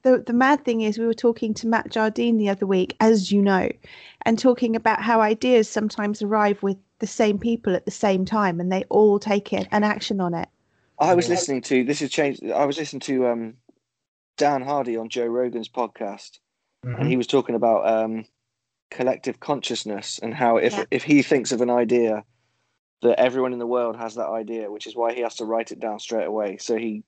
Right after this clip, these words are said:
Speaker 2: remembers it, because once an idea is out there, everyone can take it.
Speaker 3: No,
Speaker 1: Yeah.
Speaker 3: that, that's why
Speaker 2: So
Speaker 3: everything
Speaker 2: that's the same.
Speaker 3: <laughs>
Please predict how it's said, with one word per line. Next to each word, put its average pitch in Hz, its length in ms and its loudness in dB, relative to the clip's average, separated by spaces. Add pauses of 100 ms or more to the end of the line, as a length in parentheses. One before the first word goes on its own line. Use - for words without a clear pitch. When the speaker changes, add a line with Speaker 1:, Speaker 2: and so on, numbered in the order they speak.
(120)
Speaker 2:
remembers 107 460 -4
it, 90 160 0
because 113 260 2
once 131 320 -2
an 123 140 4
idea 127 400 2
is 117 100 -4
out 117 220 -6
there, 104 200 -10
everyone 113 440 -8
can 113 120 -14
take 127 320 -2
it. 156 160 -6 (520)
Speaker 3:
No, 208 140 -6
Speaker 1:
Yeah. 180 160 4
Speaker 3:
that, 180 180 4 (720)
that's 160 160 4
why 180 100 8
Speaker 2:
So 180 140 6
Speaker 3:
everything 165 460 -2 (500)
Speaker 2:
that's 190 180 -6
the 202 80 -2
same. 185 80 0 (160)
Speaker 3:
<laughs> - 20 -8